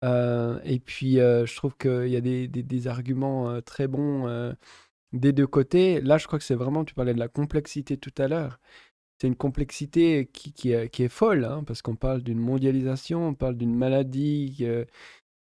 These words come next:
qu'on essaye de traiter plus ou moins de la même manière dans le monde entier, mais la-, les, l'environnement est totalement différent dans le monde entier, au, au niveau politique, au niveau climatique, au niveau culturel, à, à tous les niveaux. Donc, euh,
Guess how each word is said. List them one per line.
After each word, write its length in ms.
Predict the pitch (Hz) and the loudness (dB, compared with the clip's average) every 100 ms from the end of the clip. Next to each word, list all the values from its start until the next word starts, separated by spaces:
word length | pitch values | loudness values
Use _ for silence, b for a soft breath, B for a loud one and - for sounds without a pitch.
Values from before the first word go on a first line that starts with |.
| _ | _
qu'on 160 | - 139 | 4 6
essaye 340 | 143 - 156 | 6 6 4
de 240 | 131 135 131 - | 8 6 6 2
traiter 380 | - 156 151 156 | 2 2 4 0
plus 200 | 156 147 | 2 2
ou 40 | |
moins 120 | 151 147 | 4 6
de 60 | |
la 60 | 139 | 4
même 200 | 143 147 | 4 4
manière 300 | 151 156 147 | 4 4 4
dans 120 | 143 | 4
le 60 | 143 | 4
monde 240 | 147 151 | 4 4
entier, 460 | 151 151 156 151 143 | 2 2 2 4 4
mais 260 | 131 123 | 2 2
la-, 180 | 120 120 | 2 0
les, 200 | 123 120 | 0 0
l'environnement 680 | 127 127 127 123 123 127 123 | 0 0 0 0 0 0 -2
est 100 | - | -2
totalement 500 | 151 151 147 143 139 | -2 0 0 0 -2
différent 500 | 127 123 139 131 135 | -4 -4 -2 -2 -2
dans 120 | 123 | -2
le 60 | 117 | -2
monde 180 | 123 131 | -2 -2
entier, 280 | 143 202 | -2 -2
au, 240 | 170 120 - | -2 -2 -4
au 340 | 107 107 131 | -4 -4 -2
niveau 200 | 127 120 | 0 -2
politique, 640 | - 139 135 - 156 165 120 | 4 2 2 0 0 0 0
au 40 | |
niveau 200 | 120 120 | -2 -2
climatique, 720 | - 147 143 - 156 165 160 | 0 2 2 2 0 0 0
au 40 | 127 | 0
niveau 280 | 127 123 | 0 -2
culturel, 640 | - 156 - 165 151 156 151 | -2 -4 -2 0 0 0 2
à, 140 | 131 | 2
à 260 | 131 151 139 | 0 -2 -4
tous 160 | - | 0
les 120 | 147 143 | 2 2
niveaux. 380 | 143 147 202 | 2 2 2
Donc, 320 | 151 127 - 131 | 2 -2 -2 0
euh, 240 | 127 | 0